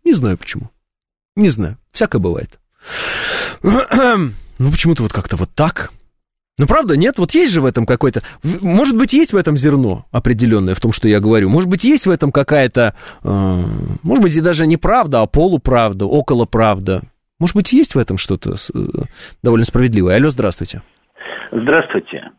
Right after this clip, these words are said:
Speaker 1: Да,
Speaker 2: Я
Speaker 1: пожалуйста.
Speaker 2: хотел, да. Э, я хотел бы сказать вот, э, свое мнение, почему Горбачев вот так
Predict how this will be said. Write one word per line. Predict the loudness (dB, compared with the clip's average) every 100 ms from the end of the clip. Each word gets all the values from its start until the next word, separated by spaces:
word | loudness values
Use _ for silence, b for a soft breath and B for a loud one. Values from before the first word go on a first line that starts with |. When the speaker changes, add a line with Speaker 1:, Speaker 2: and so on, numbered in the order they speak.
| -2
Speaker 1:
Да, | 0
Speaker 2:
Я |
Speaker 1:
пожалуйста. | 0 0 -2
Speaker 2:
хотел, | -2 -4 -4 _ _ _ _
да. | -10 -4 -4 -4 -10 B B B B B B
Э, | -6 -2
я | -2
хотел | -2 -4 -2 -2
бы | -2 -4 -6 -14 -16 -16 -20 -20 -8
сказать | -2 2 2 0
вот, | -2 -4 -8 -20 _ _ _ _
э, | -14 -12 -10 -2 0 0 -2 -2
свое | 0 2
мнение, | 2 2 2 0
почему | -2 -2 0 2 2 0 -2
Горбачев | -4 -2 0 0 -2 0 0 0
вот | -2 0
так | -2 -2